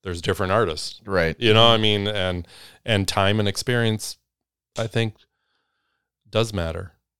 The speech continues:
Speaker 2: Yeah.
Speaker 1: You know, I mean, you learn as you go. You get a license to practice, so you refine your art
Speaker 2: I was
Speaker 1: over
Speaker 2: gonna say, I
Speaker 1: time.
Speaker 2: think I went to a chiropractor once when I was maybe a teen, and it was like a machine.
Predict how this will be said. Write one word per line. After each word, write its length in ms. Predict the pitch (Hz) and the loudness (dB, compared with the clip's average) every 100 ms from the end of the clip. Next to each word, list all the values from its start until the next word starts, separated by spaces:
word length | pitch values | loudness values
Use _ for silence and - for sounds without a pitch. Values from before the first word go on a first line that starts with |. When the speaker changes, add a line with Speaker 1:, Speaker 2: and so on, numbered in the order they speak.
| _ _ _ | _ _ _
Speaker 2:
Yeah. 220 | 82 113 | 2 4
Speaker 1:
You 120 | 104 | 4
know, 120 | 98 98 | 4 2
I 100 | 98 | 2
mean, 360 | 90 87 87 | 0 -4 -8
you 180 | 90 92 | -10 -10
learn 380 | 87 92 98 92 | -8 -6 -4 -4
as 180 | 90 85 | -6 -8
you 80 | 85 | -8
go. 380 | 95 117 82 80 92 | -6 -6 -8 -12 -8
You 60 | |
get 120 | 95 | -8
a 40 | 90 | -2
license 460 | 90 98 - 90 - | 0 0 -2 -8 -10
to 100 | - | -12
practice, 720 | - 104 104 - 78 - - _ _ _ | -4 -2 -2 -6 -12 -12 -14 _ _ _
so 160 | - 98 | -12 -8
you 140 | 87 | -8
refine 440 | 85 85 95 90 85 | -10 -8 -6 -6 -6
your 120 | 85 | -4
art 180 | 92 90 | -2 -2
Speaker 2:
I 20 | |
was 100 | 82 | -6
Speaker 1:
over 80 | 80 | -4
Speaker 2:
gonna 100 | 82 | -2
say, 100 | 104 | -2
I 100 | 90 | -2
Speaker 1:
time. 80 | 80 | -4
Speaker 2:
think 280 | 82 143 | -6 -6
I 60 | 247 | -4
went 180 | 104 107 | -4 -2
to 100 | 110 | -4
a 60 | |
chiropractor 600 | - 87 90 - 104 - 104 | -4 -4 -4 -2 -4 -4 -6
once 560 | 90 87 85 82 - | -4 -2 -2 -4 -8
when 100 | 85 | -6
I 80 | 80 | -4
was 320 | 82 80 - - _ _ _ 95 | -4 -6 -10 -14 _ _ _ -2
maybe 180 | 101 | 0
a 40 | 90 | 0
teen, 540 | - - 87 95 139 - _ _ _ _ _ | -2 -6 -2 -2 -4 -8 _ _ _ _ _
and 60 | 92 | -4
it 20 | |
was 120 | 90 | 0
like 200 | 87 - | 0 -2
a 60 | 90 | -4
machine. 680 | 82 - - 87 90 78 | -2 -2 -2 -2 -4 -6